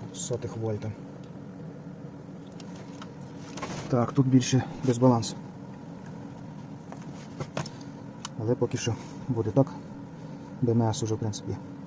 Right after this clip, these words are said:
є, але потрібно це все скомутувати. Використовується так. А внесу певні корективи, налаштування і буде поки що так використовуватись. Так, все, поставив на місце, підключив. І все далі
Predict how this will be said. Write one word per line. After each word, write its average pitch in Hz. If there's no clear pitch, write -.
є, 131
але 101
потрібно 101
це -
все -
скомутувати. 98
Використовується 107
так. 147
А 123
внесу 117
певні 110
корективи, 117
налаштування 107
і 120
буде 104
поки 104
що 113
так 101
використовуватись. -
Так, 123
все, -
поставив 110
на 117
місце, 135
підключив. 135
І 143
все 131
далі 117